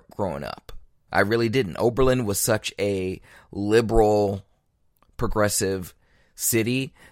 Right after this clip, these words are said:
that I didn't really experience racism because all the kids in my school looked like me. It w-, I never got called the N-word. I never, I, I didn't grow up like that. It was a very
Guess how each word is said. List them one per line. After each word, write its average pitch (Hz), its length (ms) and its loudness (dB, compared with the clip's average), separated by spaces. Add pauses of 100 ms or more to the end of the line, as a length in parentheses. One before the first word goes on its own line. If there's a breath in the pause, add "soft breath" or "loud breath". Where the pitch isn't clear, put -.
(120)
that 98 340 0
I 110 80 4
didn't 107 300 -4
really 113 240 -4
experience 104 680 -4
racism 85 720 -4 (360)
because 101 340 -4 (140)
all 107 180 6
the 104 100 -2
kids 85 520 -4 (180)
in 101 80 -4
my 92 140 -2
school 82 360 -6
looked 87 220 -10
like 76 220 -6
me. 57 280 -14 (220)
It - 80 -2
w-, 110 160 0 (160)
I 104 120 4
never 101 340 2
got 95 220 0
called 101 260 2
the 90 100 -4
N-word. 87 480 -4
I 82 120 -4
never, 90 520 -2 (500)
I, 95 200 -2
I 113 80 2
didn't 104 240 -4
grow 107 180 0
up - 140 -2
like 57 240 -6
that. 55 300 -8 (580)
It 98 120 0
was 92 140 -4
a 95 60 -4
very 98 640 0